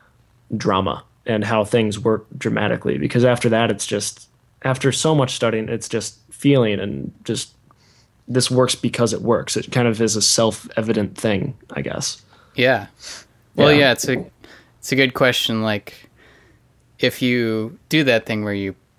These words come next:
Speaker 2: pause and then bring music back in, it's almost like if it's too matched up with the scene somehow, it would be too on the nose and, uh,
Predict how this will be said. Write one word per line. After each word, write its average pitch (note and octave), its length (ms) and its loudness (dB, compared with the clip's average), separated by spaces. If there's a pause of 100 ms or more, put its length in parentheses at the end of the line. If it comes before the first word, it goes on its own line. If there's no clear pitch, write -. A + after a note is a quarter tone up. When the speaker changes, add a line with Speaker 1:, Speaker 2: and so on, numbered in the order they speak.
Speaker 2:
pause G#2 420 0
and G#2 120 -4
then G2+ 140 -4
bring G2+ 300 -6
music G#2 380 -6
back F#2+ 260 -6
in, G2+ 260 -8 (600)
it's - 200 -4
almost B2 280 0
like G#2+ 320 0
if A#2+ 240 -8
it's - 540 -8 (500)
too C3+ 320 0
matched B2 400 0
up B2 200 0
with B2+ 140 -6
the A#2+ 100 -6
scene C3 460 -2
somehow, C3 580 -4 (200)
it A#2+ 100 -10
would A2 220 -6
be G2+ 380 -6 (920)
too G#2+ 720 -2 (300)
on G#2+ 200 -2
the G#2 80 -2
nose G#2 460 -2
and, G2 280 -8 (1200)
uh, G#2 160 -2